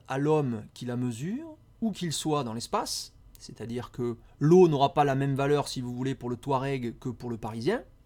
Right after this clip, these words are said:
exemple, hein, mais vous pouvez étendre ce principe, il faut d'ailleurs le faire, à tous les exemples qui vous viennent en tête,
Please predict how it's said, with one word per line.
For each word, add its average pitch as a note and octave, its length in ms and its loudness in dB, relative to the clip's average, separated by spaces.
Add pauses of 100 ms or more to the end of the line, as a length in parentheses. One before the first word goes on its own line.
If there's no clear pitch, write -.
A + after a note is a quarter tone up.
exemple, C#3 420 -6
hein, D#3+ 80 -6 (200)
mais G2+ 100 -12
vous A2 160 -12
pouvez B2+ 240 -4
étendre B2+ 240 -4
ce - 80 -10
principe, B2+ 360 -8
il A2 100 -10
faut G#3 260 -2
d'ailleurs A2+ 240 -6
le A2 80 -8
faire, A2+ 300 -12 (260)
à - 100 -14
tous A3 260 -6
les C#3+ 180 0
exemples C#3 440 -4
qui - 140 -16
vous A2+ 100 -16
viennent A2+ 200 -8
en G#2 60 -8
tête, - 340 -12